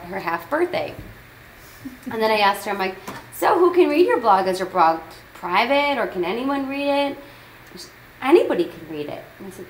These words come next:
"Can, can I find your blog and go?" "Yeah, anybody can read, it's public, anybody can read my blog." She's so proud of what she was writing about. And so then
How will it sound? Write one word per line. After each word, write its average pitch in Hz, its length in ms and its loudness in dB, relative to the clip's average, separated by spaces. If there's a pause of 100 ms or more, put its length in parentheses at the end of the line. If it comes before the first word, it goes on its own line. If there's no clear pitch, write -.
(240)
"Can, - 220 -8
can 196 160 -8
I 185 200 0
find 226 340 -2
your 349 160 0
blog 339 380 2
and 269 120 -2
go?" 254 240 -2 (400)
"Yeah, 415 260 0 (220)
anybody 240 400 4
can - 120 -10
read, 220 140 -4
it's 180 160 -6
public, 254 340 -10 (120)
anybody 262 320 -8
can 196 180 -16
read 220 160 -10
my 190 120 -6
blog." 196 280 -4 (300)
She's 247 240 -8
so 269 420 4
proud 262 460 6
of 196 120 0
what 202 160 2
she - 200 -10
was 202 180 -10
writing 214 320 0
about. 165 300 2
And 190 160 -4
so 196 100 -10
then 196 240 -2